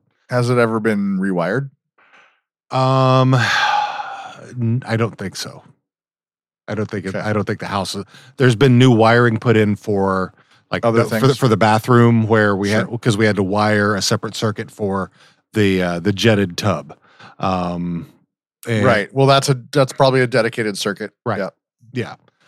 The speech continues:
Speaker 1: So.
Speaker 2: Um, so yeah, I don't know. Yeah, I,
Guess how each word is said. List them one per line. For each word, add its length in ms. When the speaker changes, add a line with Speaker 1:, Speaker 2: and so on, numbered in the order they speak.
Speaker 1:
So. 140
Speaker 2:
Um, 500
so 480
yeah, 260
I 120
don't 180
know. 280
Yeah, 140
I, 220